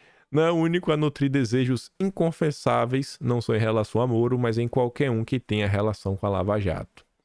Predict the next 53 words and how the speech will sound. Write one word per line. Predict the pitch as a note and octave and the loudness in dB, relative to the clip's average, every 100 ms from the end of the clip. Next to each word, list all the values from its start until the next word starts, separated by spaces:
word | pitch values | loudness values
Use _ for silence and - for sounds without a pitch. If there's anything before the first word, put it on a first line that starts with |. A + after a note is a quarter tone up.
| _ - - _ _ _ _ _ _ _ _ _ _ _ | _ -20 -20 _ _ _ _ _ _ _ _ _ _ _
Esse | G#3+ G3 G3+ F3+ | -4 -2 0 2
editorial | C#3+ C3+ A#2+ A#2+ A#2 | 2 2 2 2 2
falando | A#2 A2+ | 0 0
de | A2 | 0
justiça | G#2 - - | 0 -2 -2
do | A2+ | 0
Lula, | G#2+ G2+ A2 A2+ B2 | 2 2 2 2 0
eu | G3 G#3+ - | -4 -6 -6
acho | - | -10
que | - | -8
também | G#3 D#3+ C#3+ | -6 -2 -2
se | D3+ C3+ | -2 -4
encaixa | A2+ B2+ C#3 - | -4 -4 -2 0
em | |
outras | C#3+ C#3+ C3 | 0 0 -2
situações, | A#2 B2+ F2+ - C#3+ | 0 2 0 0 0
mas | G3+ G3+ | 2 0
é | |
só | - E3+ | 0 -2
impressão, | E3+ - A2+ - F#2 F#2+ | 0 -2 -4 -2 -2 0
né? | A2 A2 G#2 | 0 -2 -4
Só | - D3 | -2 -2
impressão. | C3+ A#2 G2 - A#2+ B2+ C3 _ _ _ _ _ | 0 -2 -2 0 0 0 -4 _ _ _ _ _
Mas | - - | -6 -2
como | F#3 G#3+ | 0 2
o | |
Demori | F3+ C#3 D3+ D#3 | 4 4 4 2
falou | - G2 G#2+ D3 | 0 2 2 2
que | C3+ | 0
a | |
ju-, | A#2+ - | -2 -2
a, | A2+ - | -2 0
a | C#3 | -2
imprensa, | B2 - C#3+ G#3 - - G#2+ | -2 -2 0 -2 -4 -2 0
né, | D#3+ E3+ - _ | 2 0 -8 _
tá | - E2+ | -6 -2
meio | G#2 C3+ | 0 0
assim | - - B2+ | -2 -4 -2
com | - G2+ | 0 0
o | |
Lula, | E2 C#3 F#3 D#3+ | 2 4 4 2
a | |
gente | F3+ - | 0 -4
fica, | - D#4+ F#4+ C#5+ | -8 -6 -2 -2
né, | E4+ F4+ | -2 -4
sem, | - D4 | -4 -4
sem | - G4+ | -2 0
saber, | - - D3 F3+ | 0 2 2 2
né, | E3 F3+ | 0 -2
que | - | -2
Bolsonaro | C3 E3 D3+ D#3+ | 0 0 0 -2
pode | - D#3+ D#3+ | 0 0 2
voltar. | D3 A#2+ - D3+ G3+ | 2 0 2 0 0